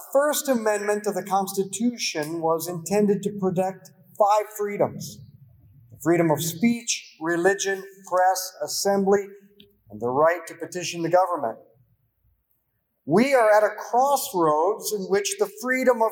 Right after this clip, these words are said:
religion is threatened and could be lost,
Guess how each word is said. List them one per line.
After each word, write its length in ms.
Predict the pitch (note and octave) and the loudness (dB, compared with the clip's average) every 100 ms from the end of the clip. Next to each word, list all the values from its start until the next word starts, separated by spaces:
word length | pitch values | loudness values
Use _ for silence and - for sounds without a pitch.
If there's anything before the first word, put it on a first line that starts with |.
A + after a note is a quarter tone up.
| G#3+ | 0
religion 580 | G#3+ A3 C4 - A3 G#3 | -2 0 -2 0 -4 -4
is 320 | G3 - G#3 | -4 -6 -4
threatened 460 | A#3+ A#3 G#3+ G3+ | -2 -2 -6 -4
and 180 | G3+ G3 | -4 -4
could 200 | G3 E3+ | -4 0
be 80 | D3+ | 2
lost, 580 | D#3 F#3+ E3+ C#3 - | 2 4 4 2 -2